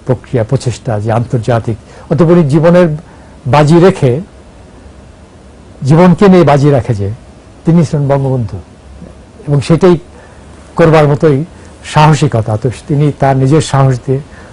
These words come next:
নিজের জীবনকে ঝুঁকিতে রেখে তিনি সারা বাংলাদেশের মানুষের সাহস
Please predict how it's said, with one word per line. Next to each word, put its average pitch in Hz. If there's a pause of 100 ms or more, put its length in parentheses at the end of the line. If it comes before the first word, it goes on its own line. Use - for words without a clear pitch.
(140)
নিজের 131
জীবনকে 131
ঝুঁকিতে 131
রেখে 135 (420)
তিনি 123
সারা 131
বাংলাদেশের 123
মানুষের 123 (460)
সাহস 139